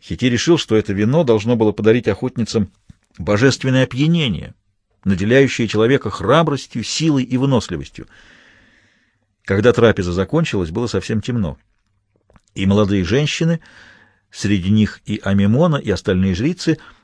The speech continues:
удалились в боковое крыло храма, чтобы приготовиться к священной охоте. Минуту спустя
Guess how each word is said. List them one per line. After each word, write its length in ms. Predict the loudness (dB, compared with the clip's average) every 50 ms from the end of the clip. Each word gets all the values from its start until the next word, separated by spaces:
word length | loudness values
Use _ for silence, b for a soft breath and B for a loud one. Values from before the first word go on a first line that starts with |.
| B B _ _
удалились 560 | 0 2 4 6 6 6 4 4 2 0 -2
в 120 | -4 -2 -2
боковое 380 | -2 2 2 4 4 4 2
крыло 300 | 4 2 -2 0 0 -2
храма, 340 | -2 0 0 0 2 2 0
чтобы 240 | -2 -2 -4 -4 -4
приготовиться 640 | -2 -4 -2 -2 -2 -2 -2 -2 -2 -4 -6 -8
к 40 | -10
священной 480 | -8 -8 -8 -6 -4 -4 -2 -2 -2 -2
охоте. 400 | -2 -4 -6 -6 -6 -8 -18 -20 _ _ _ _ _ _ _ _ _ _ _ _ _ _ _
Минуту 480 | -4 0 2 4 4 4 2 0 -4 -12
спустя 480 | -14 -10 -10 -10 -10 -8 0 0 0